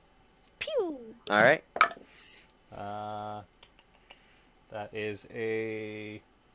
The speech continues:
Speaker 3: fifteen.
Speaker 2: Fifteen misses.
Speaker 3: Bugger.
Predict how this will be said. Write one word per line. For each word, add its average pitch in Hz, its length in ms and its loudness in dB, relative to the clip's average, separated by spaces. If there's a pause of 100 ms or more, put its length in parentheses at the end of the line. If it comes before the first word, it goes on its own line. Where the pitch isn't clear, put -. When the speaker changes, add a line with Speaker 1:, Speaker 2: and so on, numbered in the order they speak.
(220)
Speaker 3:
fifteen. 170 400 -6 (1900)
Speaker 2:
Fifteen 131 380 -2
misses. 120 520 -2 (480)
Speaker 3:
Bugger. - 340 -10